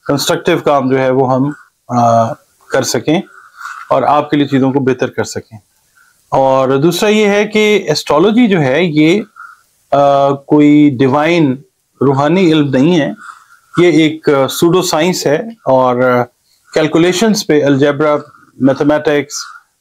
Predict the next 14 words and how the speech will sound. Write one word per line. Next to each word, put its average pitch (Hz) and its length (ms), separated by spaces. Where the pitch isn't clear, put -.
अ, 131 40
अ, 123 1400
numerical 143 720
फिजिक्स 156 440
जो 151 80
है 139 240
ये 160 80
उसके 151 300
ऊपर 165 140
बेस 135 260
करती 139 340
हुई 135 100
साइंस 117 400
है। - 340